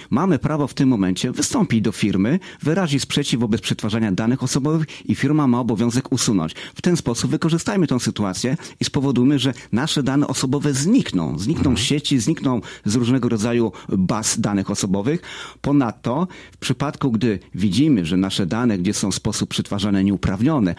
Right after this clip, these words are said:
Speaker 1: chociażby te słynne telefony, y, i tak dalej,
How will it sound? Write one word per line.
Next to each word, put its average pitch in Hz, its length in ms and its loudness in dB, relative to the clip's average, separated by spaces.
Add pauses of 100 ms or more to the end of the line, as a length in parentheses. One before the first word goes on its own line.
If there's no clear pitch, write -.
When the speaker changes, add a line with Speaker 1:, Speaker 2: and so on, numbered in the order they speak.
Speaker 1:
chociażby 139 580 0 (160)
te 117 100 -2
słynne 131 400 2
telefony, 113 560 0
y, 101 520 0
i 101 60 -2
tak 95 180 -2
dalej, 92 380 0